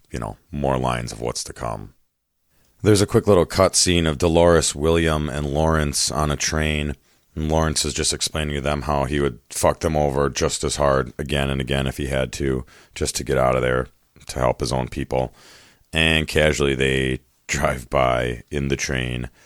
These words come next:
a bunch of heads on spikes along the tracks. Apparently it's Ghost Nation territory, and they do that to any unwelcome visitors. Bernard is in the hallway, still trying to contact Elise with no luck,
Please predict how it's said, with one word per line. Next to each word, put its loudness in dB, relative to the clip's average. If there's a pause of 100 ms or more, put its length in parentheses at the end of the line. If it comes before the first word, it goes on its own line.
(300)
a 2
bunch 2
of 0
heads 0
on 0
spikes -2
along -4
the -8
tracks. -6
Apparently -4
it's -6
Ghost -2
Nation -6
territory, -4
and -8
they -4
do -6
that -2
to -8
any -2
unwelcome -4
visitors. -4 (800)
Bernard 4
is 2
in 0
the 0
hallway, 2
still -2
trying -4
to -6
contact -2
Elise -2
with -8
no -2
luck, 0